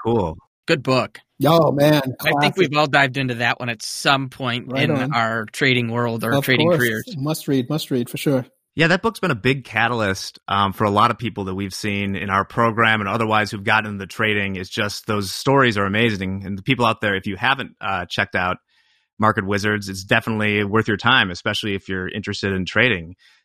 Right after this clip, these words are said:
Speaker 1: So that must have been a cool place to be. So this is probably, uh, late eighties, early nineties, uh, over at Salomon Brothers.
Speaker 3: Exactly. And, you know, it was good for me to be coming from New York City.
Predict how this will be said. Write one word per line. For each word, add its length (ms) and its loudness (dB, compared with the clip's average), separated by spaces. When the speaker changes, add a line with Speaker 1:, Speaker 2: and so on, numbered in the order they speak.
Speaker 1:
So 100 0
that 60 6
must 100 2
have 80 2
been 60 2
a 40 -2
cool 600 2
place 380 0
to 100 -4
be. 520 2
So 140 -4
this 160 -2
is 120 -2
probably, 760 0
uh, 600 0
late 240 0
eighties, 380 2
early 240 2
nineties, 560 2
uh, 100 -2
over 380 0
at 100 -4
Salomon 360 4
Brothers. 540 2
Speaker 3:
Exactly. 560 2
And, 160 0
you 80 4
know, 80 8
it 80 6
was 140 0
good 180 2
for 140 0
me 200 2
to 120 -4
be 220 -2
coming 280 0
from 220 0
New 100 2
York 220 2
City. 500 0